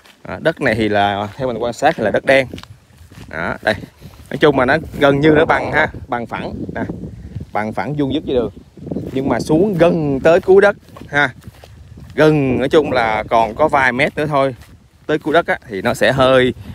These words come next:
hơi, ờ, chuyền nhẹ xuống. Nói chung là vẫn ok.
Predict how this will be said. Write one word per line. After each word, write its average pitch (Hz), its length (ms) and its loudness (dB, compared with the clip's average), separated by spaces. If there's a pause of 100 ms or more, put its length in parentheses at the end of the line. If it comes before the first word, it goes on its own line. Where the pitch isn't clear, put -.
(260)
hơi, 110 460 2
ờ, 107 760 -2
chuyền 92 200 -6
nhẹ 92 240 -6
xuống. 131 280 -4 (1040)
Nói 107 80 -14
chung 113 180 -6
là 95 100 -8
vẫn 87 160 -10
ok. 120 320 -4